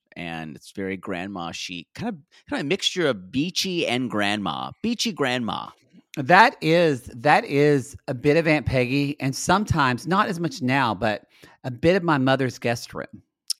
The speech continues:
Speaker 1: Oh, yeah.
Speaker 2: She does, my
Speaker 1: There
Speaker 2: mom doesn't have too much word art, though.
Speaker 1: Yeah. There's a sign that says,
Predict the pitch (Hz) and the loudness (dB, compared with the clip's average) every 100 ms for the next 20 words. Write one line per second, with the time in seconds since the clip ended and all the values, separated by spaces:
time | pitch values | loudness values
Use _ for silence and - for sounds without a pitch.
0 | - 120 131 135 135 135 135 131 127 120 | -4 0 2 4 4 2 2 0 -4 2
1 | 127 123 120 117 202 175 202 226 226 226 | 4 8 10 8 8 6 8 8 6 4
2 | 214 196 - 170 151 117 113 101 78 - | 4 2 0 0 0 2 2 2 -2 -6
3 | 62 50 - _ _ _ _ 76 80 64 | -8 -10 -18 _ _ _ _ -10 -8 -8
4 | 101 _ _ _ - 135 139 131 147 135 | -10 _ _ _ -10 -10 -8 -2 2 2
5 | 139 127 - - 120 113 110 101 - | 2 -2 -8 -6 -2 -2 -4 -8 -16